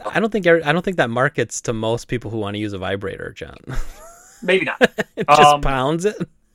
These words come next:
Speaker 1: <laughs>
Speaker 2: the, well, the, the designer of Rez, like, wanted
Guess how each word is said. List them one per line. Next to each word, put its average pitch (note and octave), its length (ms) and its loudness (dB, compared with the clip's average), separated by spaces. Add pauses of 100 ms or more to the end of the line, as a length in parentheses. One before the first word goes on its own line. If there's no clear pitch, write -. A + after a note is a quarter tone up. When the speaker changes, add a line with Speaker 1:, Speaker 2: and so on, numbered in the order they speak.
Speaker 1:
<laughs> - 400 -4
Speaker 2:
the, F#3 520 -4 (320)
well, F3+ 200 -4
the, D#3+ 280 -6 (560)
the D3+ 120 -10
designer D3 600 -4
of C3 160 -6
Rez, B2 580 -6 (100)
like, B2 360 -2
wanted B2 640 -6